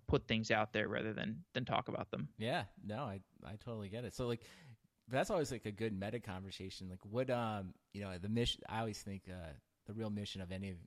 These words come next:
Speaker 2: startup, right, is, is finding product market fit. And, um, as you're kind of approaching this, like, 'cause you're at least, you know,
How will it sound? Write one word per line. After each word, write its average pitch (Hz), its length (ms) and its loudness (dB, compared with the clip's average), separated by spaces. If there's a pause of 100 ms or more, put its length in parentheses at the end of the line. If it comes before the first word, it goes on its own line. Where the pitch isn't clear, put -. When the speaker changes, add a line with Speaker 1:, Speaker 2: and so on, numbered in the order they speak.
(140)
Speaker 2:
startup, 87 480 -6
right, 87 100 -4
is, 82 300 -10
is 87 160 -10
finding 92 340 -2
product 90 340 -4
market 82 300 -6 (100)
fit. 98 380 -4
And, 92 340 -4 (460)
um, 101 360 -4
as 110 180 -4
you're 139 80 2
kind 127 160 0
of 101 80 -2
approaching 113 460 -2
this, 90 220 -6
like, 87 220 -6 (640)
'cause 104 180 -4
you're 120 120 -2
at 95 100 -4
least, 139 320 0
you 110 80 0
know, 90 100 -4